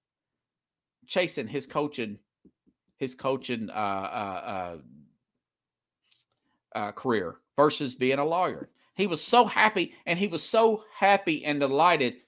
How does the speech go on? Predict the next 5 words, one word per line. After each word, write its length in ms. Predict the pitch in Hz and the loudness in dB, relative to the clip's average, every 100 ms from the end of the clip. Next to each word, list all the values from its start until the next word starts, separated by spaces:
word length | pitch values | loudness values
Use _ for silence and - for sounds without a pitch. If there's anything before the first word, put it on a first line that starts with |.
| _ | _
to 100 | 151 | -2
tell 400 | 147 - 226 226 | -2 -4 0 0
those 320 | 185 170 165 | 2 2 0
stories 760 | - - 185 120 80 71 - - _ _ _ _ _ _ | -6 -4 0 0 0 -10 -14 -16 _ _ _ _ _ _
because 720 | 185 - 185 175 165 156 - | -4 8 10 10 8 4 -6